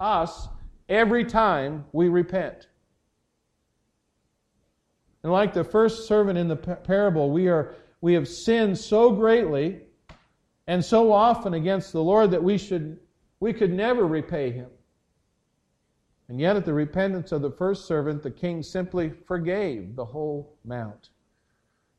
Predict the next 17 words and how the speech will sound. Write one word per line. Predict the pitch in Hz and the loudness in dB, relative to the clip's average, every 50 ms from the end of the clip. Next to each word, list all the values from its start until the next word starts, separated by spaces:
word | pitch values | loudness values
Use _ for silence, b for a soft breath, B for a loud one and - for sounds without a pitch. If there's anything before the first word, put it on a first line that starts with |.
| _ 131 | _ -12
The | 123 | -8
whole | 117 151 170 170 160 | -4 -2 -2 -2 -2
amount. | 143 135 123 113 110 107 120 - _ _ - | -4 -6 -6 -8 -10 -12 -16 -20 _ _ -8
And | 151 156 160 | -6 -4 -4
if | 147 - 160 | -4 -2 0
we | 160 156 147 | 0 0 0
have | 147 151 131 117 123 | 0 -2 -4 -4 -4
received | 127 120 - - - 196 208 214 220 214 190 - | -6 -8 -8 -4 -2 0 0 2 0 0 -2 -4
and | 143 131 120 | -8 -10 -10
continue | - 147 131 131 - 190 208 202 190 | -10 -10 -8 -4 -2 -2 -2 -2 -2
to | 165 175 160 | -4 -4 -4
receive | 160 156 151 - - 185 185 180 170 156 | -4 -4 -4 -4 -2 -2 0 0 -2 -4
such | - - 170 147 135 - - | -6 -8 -8 -8 -8 -10 -14
merciful | 143 139 156 185 214 208 - - 156 - - 147 123 | -12 -10 -8 -8 -8 -8 -8 -10 -12 -10 -10 -12 -12
forgiveness | - - 131 123 123 143 175 190 190 180 165 - | -10 -12 -12 -10 -6 -6 -4 -4 -4 -4 -6 -6
from | - - 139 127 127 | -8 -8 -6 -6 -4
God, | 120 143 151 165 170 175 180 | -2 -2 0 2 2 2 0